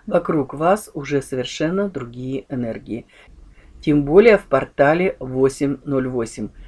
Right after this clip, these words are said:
Дается настолько мощная световая энергия.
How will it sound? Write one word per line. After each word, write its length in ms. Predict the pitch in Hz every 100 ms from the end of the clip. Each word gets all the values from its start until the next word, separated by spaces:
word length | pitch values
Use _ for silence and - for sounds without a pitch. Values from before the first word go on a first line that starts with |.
| - - - - _ - _ -
Дается 840 | 156 165 185 214 202 - 175 160 -
настолько 680 | 165 180 - - 269 262 196
мощная 840 | 185 170 147 - 151 139 127 - _
световая 920 | - 156 165 170 160 151 135 127 -
энергия. 800 | 165 156 147 127 113 113 120 117